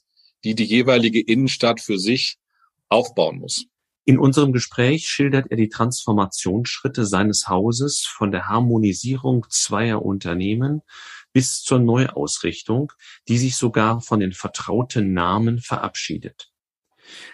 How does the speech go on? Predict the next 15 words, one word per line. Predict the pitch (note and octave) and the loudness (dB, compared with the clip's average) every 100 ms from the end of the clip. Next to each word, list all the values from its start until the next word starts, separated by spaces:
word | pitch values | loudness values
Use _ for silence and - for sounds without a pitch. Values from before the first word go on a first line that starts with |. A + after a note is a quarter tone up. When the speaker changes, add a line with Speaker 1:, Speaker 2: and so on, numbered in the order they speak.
| _ | _
Speaker 2:
Da | - A2 - | 2 2 0
es | G#2 | -4
seiner | - A#2 C#3 | 0 2 2
Meinung | A#2 F#2+ F#2+ F#2+ F2+ | 2 2 0 -2 -4
nach | E2+ E2+ F2 - | -4 -2 -4 -6
ein | G2 F#2+ - - | -2 -2 -2 -2
Idealhaus | G#2+ F2+ E2+ F2 B2+ C3 G#2+ E2+ D2 - - - | -2 0 0 0 0 -2 -2 -4 -2 -4 -6 -6
als | F#2 E2 - | -6 -6 -4
Norm | G#2+ G2 G#2+ B2+ A2 E2+ | -2 0 2 2 0 -2
für | - - - | -8 -8 -2
alle | C#3 B2 | 0 0
Filialen | - G#2+ F#2+ F2+ E2+ D#2 D2+ D#2+ | 0 -2 0 -2 -2 -4 -6 -4
nicht | A2+ - - | -2 -4 -2
geben | C3+ C#3 F#2 | -2 -2 -4
kann, | E2 F2+ C#3 | -4 -4 -6